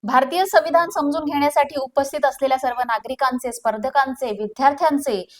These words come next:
मी पुन्हा एकदा या YouTube मालिकेमध्ये स्वागत करते. आपल्या सर्वांनाच माहिती आहे की आपण भावी-, अ, आपल्या सर्वांनाच माहिती आहे की आपण भारतीय संविधानाच्या प्रत्येक भागांचं आणि अनुच्छेदांचं विश्लेषण करत आहोत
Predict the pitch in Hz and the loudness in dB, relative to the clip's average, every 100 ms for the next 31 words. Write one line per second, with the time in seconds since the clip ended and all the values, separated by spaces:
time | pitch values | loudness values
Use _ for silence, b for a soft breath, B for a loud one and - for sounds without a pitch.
0 | b 240 240 247 262 302 285 247 240 226 | b -6 -4 -2 0 0 0 -2 -4 -4
1 | 220 220 220 247 247 220 214 220 214 214 | -6 -8 -10 -8 -4 -4 -4 -10 -8 -10
2 | - 196 196 196 202 - 240 - b b | -4 -2 -2 -4 -6 -4 -8 -10 b b
3 | b - 302 339 311 311 302 302 294 285 | b 0 0 2 2 0 -4 -6 -4 -4
4 | 269 262 269 269 262 247 247 208 - 196 | -6 -4 -2 -2 -4 -4 -6 -8 -6 -6
5 | 185 b b b _ 220 294 330 - 311 | -6 b b b _ -4 4 4 4 2
6 | 311 311 320 311 302 285 294 277 277 285 | 2 -2 -6 -6 -8 -2 -2 0 -2 -2
7 | 277 285 285 254 226 247 254 254 247 247 | 0 0 -2 -4 -4 -6 -6 -6 -6 -4
8 | 247 262 254 226 - 247 208 208 220 240 | -4 -6 -8 -8 -8 -10 -6 -4 -2 -4
9 | 240 226 220 220 254 b b - 226 240 | -4 -4 -4 -8 -18 b b -10 -8 -6
10 | 240 233 247 247 214 - 226 254 240 214 | -4 -2 -2 -4 -8 -10 -12 -8 -4 -2
11 | 208 185 190 | -2 -2 -4